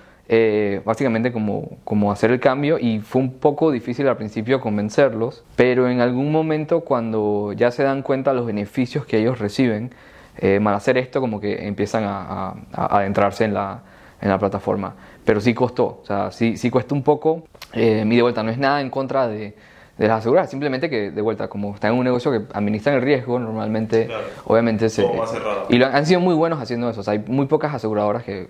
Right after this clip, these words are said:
Speaker 1: que escuchas que cierran, ¿no?
Speaker 2: Claro.
Speaker 1: O sea, la administración del riesgo lo hacen, lo hacen bastante bien. Eh, pero sí, sí tomó un poquito de, de empuje al principio, eh, y fue un, un convencimiento en donde lo hicimos poco a poco. O sea, ¿qué, qué quiero decir?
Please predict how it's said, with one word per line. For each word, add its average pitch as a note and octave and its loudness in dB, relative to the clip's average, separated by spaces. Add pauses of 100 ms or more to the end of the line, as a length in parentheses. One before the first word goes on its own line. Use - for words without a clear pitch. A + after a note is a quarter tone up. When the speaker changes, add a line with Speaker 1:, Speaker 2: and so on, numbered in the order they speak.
(120)
Speaker 1:
que G2+ 0
escuchas G2+ -2
que - -4
cierran, G#2 2
¿no? G#2+ -4 (160)
Speaker 2:
Claro. - -6
Speaker 1:
O G2 0
sea, A2 6
la G#2+ 4
administración G#2+ 2
del A2+ 2
riesgo A#2 0
lo A2+ 2
hacen, G#2 -4
lo F2 -6
hacen G#2 -4
bastante G2+ 0
bien. G2+ 0 (420)
Eh, A2+ 4
pero A#2 4
sí, C3+ 4
sí - -6
tomó C3+ 2
un B2+ -2
poquito A#2 0
de, G#2 -6
de G#2 -6
empuje A#2 0
al A#2 2
principio, G#2 -2 (500)
eh, G2+ 2 (320)
y A2 2
fue C#3 2
un, E3 0
un C#3+ 2
convencimiento A#2+ 2
en - -4
donde A2 0 (480)
lo G#2+ 2
hicimos C3+ 2
poco B2+ 2
a B2 0
poco. G#2+ -6
O - -20
sea, G2+ 0
¿qué, G#2+ -2
qué G#2 -10
quiero B2+ 2
decir? G#2+ -2